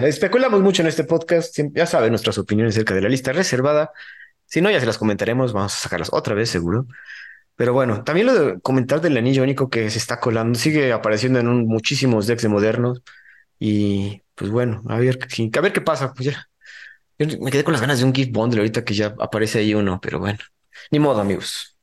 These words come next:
Uno que no toma decisiones correctas. También, no sé si quieren pasar a hablar acerca de que nos soltaron nuevos Secret Lairs. Y de una,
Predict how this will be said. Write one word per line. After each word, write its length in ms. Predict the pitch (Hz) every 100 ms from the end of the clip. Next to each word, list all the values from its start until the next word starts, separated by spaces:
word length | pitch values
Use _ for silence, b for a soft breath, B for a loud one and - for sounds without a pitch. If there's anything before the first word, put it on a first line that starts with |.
| -
Uno 160 | 123
que 100 | 113
no 80 | 110
toma 160 | 110 101
decisiones 420 | 95 - 104 95
correctas. 600 | - - - - - - B B B B B -
También, 520 | 160 196 233 220 - - -
no 80 | 170
sé 60 |
si 40 | -
quieren 220 | 175 170
pasar 340 | 135 156 156 -
a 60 |
hablar 280 | 147 156 165
acerca 320 | 156 170 165
de 100 | 151
que 80 | 147
nos 180 | 151 147
soltaron 480 | 135 127 147 147 143
nuevos 260 | 156 147
Secret 280 | 175 160 123
Lairs. 580 | 127 156 185 - - - B B B _
Y 280 | - 143 147
de 80 | 165
una, 140 | 190